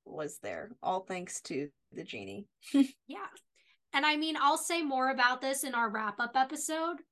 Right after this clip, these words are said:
Speaker 2: but I'm really excited to see where each of the girls' storylines are gonna go from here, so.
Speaker 1: Exactly.
Speaker 2: Thanks for listening to this week's episode. If you want to reach out to us or follow us on social media,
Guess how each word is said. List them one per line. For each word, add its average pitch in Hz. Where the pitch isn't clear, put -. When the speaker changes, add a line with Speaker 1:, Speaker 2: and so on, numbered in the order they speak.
Speaker 2:
but 247
I'm 233
really 247
excited 226
to 226
see 214
where 202
each 320
of 320
the 330
girls' 277
storylines 226
are 214
gonna 202
go -
from -
here, -
so. -
Speaker 1:
Exactly. -
Speaker 2:
Thanks 359
for 453
listening 311
to 285
this 254
week's 254
episode. -
If 294
you 302
want 302
to 403
reach 440
out 233
to 247
us 226
or 233
follow 240
us 339
on 233
social 233
media, 226